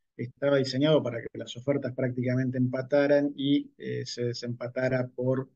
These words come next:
eh, una oferta monetaria, es lo que les permitió recaudar cuatrocientos cincuenta y tres millones de dólares, cuando en general,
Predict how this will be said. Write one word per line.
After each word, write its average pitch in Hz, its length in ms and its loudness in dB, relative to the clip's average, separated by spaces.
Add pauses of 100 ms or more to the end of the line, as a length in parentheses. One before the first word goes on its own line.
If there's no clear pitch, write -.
(440)
eh, 127 400 -6
una 127 220 0
oferta 123 360 -4
monetaria, 131 600 4
es 120 100 -2
lo 110 100 -4
que 117 60 -8
les 113 140 -10
permitió 123 440 -4
recaudar 123 560 -2
cuatrocientos 127 520 -8
cincuenta 120 400 -20
y - 20 -20
tres 123 160 -6
millones 127 340 0
de 131 80 0
dólares, 143 460 2
cuando 123 320 0
en 123 80 -2
general, 123 580 -2